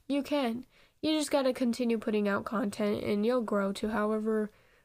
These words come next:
big, you know, God wants you to be. So,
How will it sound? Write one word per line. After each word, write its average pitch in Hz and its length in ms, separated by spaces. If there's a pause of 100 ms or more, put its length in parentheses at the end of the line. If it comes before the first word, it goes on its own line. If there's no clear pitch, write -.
(260)
big, 233 420
you 247 120
know, 233 340
God 254 220
wants 254 300
you 226 100
to 208 60
be. 214 280 (460)
So, 233 560